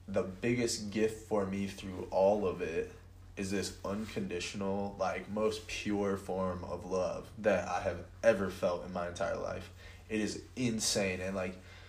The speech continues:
you have a love between you and your parents, but, like, trust me, when your parents say, "I love you more,"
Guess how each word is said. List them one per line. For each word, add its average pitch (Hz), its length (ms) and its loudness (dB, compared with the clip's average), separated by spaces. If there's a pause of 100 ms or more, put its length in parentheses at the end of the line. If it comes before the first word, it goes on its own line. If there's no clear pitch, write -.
(600)
you 117 120 2
have 120 280 12
a 107 40 6
love 113 380 12
between 110 340 0
you 107 160 4
and 117 80 2
your 107 120 4
parents, 113 440 0
but, 101 220 0
like, 90 340 -2
trust - 540 6
me, 113 100 2
when 107 140 2
your 98 100 0
parents 98 360 -2
say, 104 160 6
"I - 20 8
love 95 260 4
you 95 80 -2
more," 92 360 2